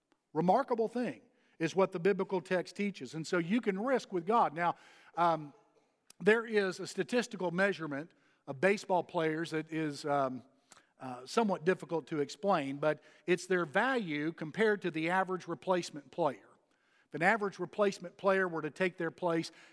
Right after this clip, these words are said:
they measure that player and how many more games he would win above an average replacement player.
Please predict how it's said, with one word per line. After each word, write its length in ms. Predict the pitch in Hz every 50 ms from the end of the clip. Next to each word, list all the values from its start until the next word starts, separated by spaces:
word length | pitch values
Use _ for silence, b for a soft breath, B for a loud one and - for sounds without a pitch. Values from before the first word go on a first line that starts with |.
| B -
they 160 | 170 180 170
measure 420 | 170 190 254 330 339 262 220 202
that 240 | 175 165 160 147 -
player 300 | - 180 165 160 175 180
and 100 | 170 151
how 160 | - 226 254
many 180 | 262 262 233 214
more 220 | 202 190 196 196
games 640 | 170 151 151 185 220 226 185 143 131 135 151 143 -
he 100 | 190 175
would 240 | 156 156 151 139 143
win 500 | 170 214 226 170 120 110 113 135 156 b b b b b b b b
above 260 | 156 160 160 185 170
an 120 | 165 170 170
average 400 | 165 175 196 196 196 208 190 165
replacement 560 | 175 170 - 180 175 170 170 - 160 160 -
player. 340 | - 180 180 151 123 -